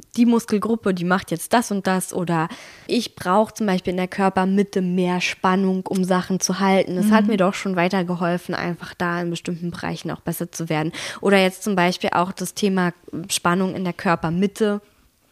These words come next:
Speaker 1: Das macht halt einfach, dass ich dafür ein bisschen mehr mache und dann auch sage, okay, ich gehe jetzt halt an ein paar Überhangrouten ran, auch wenn's nicht mein Lieblingsthema ist. Einfach, weil ich auch, na, wie ich dir vorhin erzählt habe,
Speaker 2: Mhm.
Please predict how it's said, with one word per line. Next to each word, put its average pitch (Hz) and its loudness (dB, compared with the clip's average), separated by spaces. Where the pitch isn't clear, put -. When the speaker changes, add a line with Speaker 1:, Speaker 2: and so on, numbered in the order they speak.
Speaker 1:
Das 294 2
macht 302 2
halt 285 0
einfach, 220 0
dass 220 -4
ich - -10
dafür 214 2
ein 202 2
bisschen 208 0
mehr 185 4
mache 175 2
und 190 0
dann 208 2
auch 185 -2
sage, 180 2
okay, 185 -2
ich 180 -6
gehe 220 2
jetzt 226 0
halt 196 -2
an 175 -2
ein 175 -6
paar 185 0
Überhangrouten 190 -2
ran, 190 0
auch 180 -4
wenn's 175 -4
nicht 208 -2
mein 175 0
Lieblingsthema 214 0
ist. 226 0
Einfach, 208 0
weil 294 2
ich - -6
auch, 285 2
na, 285 2
wie 302 6
ich 294 2
dir 277 2
vorhin 302 4
erzählt 262 2
habe, 247 4
Speaker 2:
Mhm. 220 4